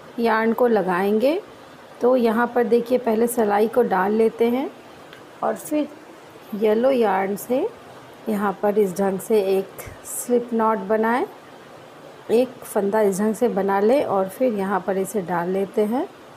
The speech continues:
और इसे खींचकर tight कर लें और फिर एक फंदा बुन लें।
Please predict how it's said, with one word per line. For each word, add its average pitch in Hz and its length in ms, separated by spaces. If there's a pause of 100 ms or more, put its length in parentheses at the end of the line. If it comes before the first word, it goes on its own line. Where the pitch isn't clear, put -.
(840)
और 196 140
इसे 247 220
खींचकर 254 540
tight 196 340
कर 220 240
लें 254 120
और - 600
फिर 285 260
एक 208 380
फंदा 208 400 (540)
बुन 156 240
लें। 170 140